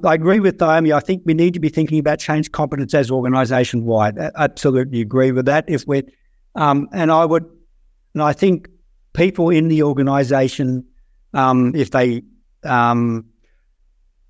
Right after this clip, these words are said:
want a future with, with any organisation, they need to be thinking about how they're going to be part of changes and what their role in that is going to be. And that requires some type of competency to do that.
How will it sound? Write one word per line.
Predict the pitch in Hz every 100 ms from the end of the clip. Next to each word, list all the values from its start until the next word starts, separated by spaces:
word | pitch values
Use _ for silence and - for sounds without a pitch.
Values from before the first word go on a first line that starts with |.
| _
want | 131 139 135
a |
future | - 175 - 156
with, | 139 156
with | 135
any | 147 160 156
organisation, | 131 127 127 127 120 131 127 - 127
they | 131
need | 127 139 127
to |
be | 123
thinking | 123 135 123 135
about | 123 123 117
how | 120 131
they're | 123
going | 117 123 123
to | 123 117
be | 120
part | - 135 123
of | 113
changes | 104 127 117 113 113 107 135
and | 117
what | 117 139 127
their | 113
role | 107 120 113
in | 113
that | 113 113
is | 110
going | 131 120 113
to | 113
be. | 110 156 175
And | 139
that | 135 135
requires | - 131 123 120
some | 131 131
type | - 127 117
of | 110
competency | - 117 123 113 - 120 104
to | 104 107
do | 107 110
that. | 107 98